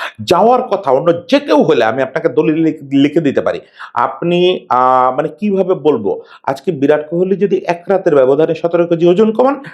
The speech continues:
কালকে নেমে উনি ব্যাটে বলে করতে পারবেন না। বেশিরভাগ ক্ষেত্রে তাই ঘটে, হুট করে ওজন কমানো। এই যে মঈন খানের ছেলেটাও মনে হয় প্রচুর ওজন কমাইছে, এখন রানই করতে পারতেছে না। হঠাৎ করে ওজন কমাতে হয় না অ্যাথলেটদের, এটা খুব বাজে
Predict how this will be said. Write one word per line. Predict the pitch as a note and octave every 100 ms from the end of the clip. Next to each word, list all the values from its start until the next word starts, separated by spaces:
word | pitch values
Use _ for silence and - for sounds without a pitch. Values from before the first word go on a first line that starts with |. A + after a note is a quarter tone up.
| - _
কালকে | B2 C#3 C3 C#3+
নেমে | B2 C3 D3+ C3+
উনি | C#3
ব্যাটে | G#2+ A2 C#3
বলে | A2+ G#2+
করতে | - -
পারবেন | - - D#2+
না। | D#2+ - _ _ - -
বেশিরভাগ | B2+ A#2+ E3 E3+ F3+
ক্ষেত্রে | A2+ -
তাই | G#2 G#2+
ঘটে, | A2 G#2 - - -
হুট | F3 -
করে | A#3
ওজন | D#3+ C#3+ D3
কমানো। | C#3+ D3 D#3 A3 - - -
এই |
যে | F3+
মঈন | C#3+ F3+ G3
খানের | F#3 E3+
ছেলেটাও | - C#3 C3 C3
মনে | B2+
হয় | A#2+
প্রচুর | G3+ G3 D3
ওজন | A2 G#2+
কমাইছে, | - G2+ F#2+
এখন | A#2 A#2+
রানই | A#2 C#3+
করতে | B2 -
পারতেছে | F2+ E2 F2 -
না। | G2 - _ _ - - -
হঠাৎ | F3+ G#3 A3
করে | - B2
ওজন | G#2 A#2 A#2
কমাতে | G#2+ A2 A2
হয় | - A#2 C3
না | A#2+
অ্যাথলেটদের, | F#2 F#2 G2 F#2+ - - - _ -
এটা | -
খুব | - C4 D4 B2
বাজে | G2+ A#2+ G2+